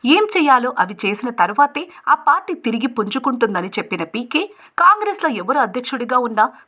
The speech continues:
పార్టీకి కేంద్ర బిందువుగా మాత్రం రాహుల్ గాంధీయే ఉన్నారని పీకే అన్నారు. ఎన్డీఏకి వ్యతిరేకంగా ఏర్పడిన ఇండియా కూటమి బలహీనంగా ఉందని,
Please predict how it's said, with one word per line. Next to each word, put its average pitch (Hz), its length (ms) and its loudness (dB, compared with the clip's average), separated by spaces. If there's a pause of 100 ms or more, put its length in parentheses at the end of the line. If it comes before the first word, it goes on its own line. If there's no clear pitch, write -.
పార్టీకి 247 480 0
కేంద్ర 226 360 0
బిందువుగా 233 480 2
మాత్రం 185 400 0 (120)
రాహుల్ 254 400 2
గాంధీయే 247 240 0
ఉన్నారని 208 480 0
పీకే 190 340 -4
అన్నారు. 208 400 -2 (280)
ఎన్డీఏకి 220 560 -2 (360)
వ్యతిరేకంగా 339 520 2
ఏర్పడిన 240 460 0
ఇండియా 202 340 0
కూటమి 247 440 0
బలహీనంగా 233 680 0
ఉందని, 220 420 2